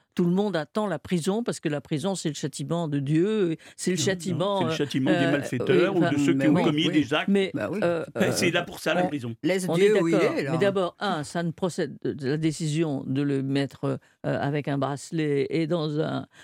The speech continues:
Speaker 1: un, un organe hospitalier, euh,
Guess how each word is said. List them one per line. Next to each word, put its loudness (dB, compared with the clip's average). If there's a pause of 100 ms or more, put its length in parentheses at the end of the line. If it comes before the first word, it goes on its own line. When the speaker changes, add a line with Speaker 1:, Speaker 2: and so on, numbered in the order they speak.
(140)
Speaker 1:
un, -4
un -2
organe -2 (420)
hospitalier, -2 (300)
euh, -2